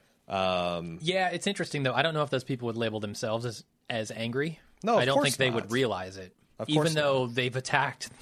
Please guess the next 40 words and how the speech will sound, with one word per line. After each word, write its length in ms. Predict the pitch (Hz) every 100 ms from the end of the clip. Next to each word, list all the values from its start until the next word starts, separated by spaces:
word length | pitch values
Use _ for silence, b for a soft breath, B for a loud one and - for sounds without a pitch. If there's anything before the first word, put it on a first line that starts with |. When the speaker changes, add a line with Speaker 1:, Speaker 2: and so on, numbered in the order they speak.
| -
Speaker 2:
these 180 | 131 135
peaceful 360 | - 156 - 117
protesters, 640 | 143 143 139 104 - 113
they 80 | 156
probably 300 | 233 226 208
still 240 | - 226
wouldn't. 300 | 123 87 92 -
Speaker 1:
Sure, 400 | - 262 90 87
just 240 | 131 -
like, 420 | 117 107 101 - - _ _ _
you 220 | 113 113 107
know, 640 | 101 98 98 98 95 92
I 80 | 101
mean, 260 | 107 104 101
think 260 | - 139
about 380 | 120 95 104 98
the 80 | 104
people 360 | - 101 95 90
that 140 | 76
would, 220 | 90 82
like, 420 | 85 85 80 -
be 140 | - 90
tempted 400 | - 92 - 80
to 60 |
punch 560 | - - 92 90 - -
somebody 420 | 90 92 90 87
from 520 | 87 92 90 85 87 82
the 380 | 82 82 82
Fred 340 | 78 - 95 85
Phelps 340 | 92 87 -
Ministry 360 | 82 73 - 76
or 40 |
whatever 240 | 85 82 80
the 60 |
hell 120 | 85
they're, 280 | 71 71 78
Speaker 2:
Sure, 160 | - 143
Speaker 1:
they 40 |
Speaker 2:
sure. 100 | 73
Speaker 1:
are. 600 | 71 - - - 117 92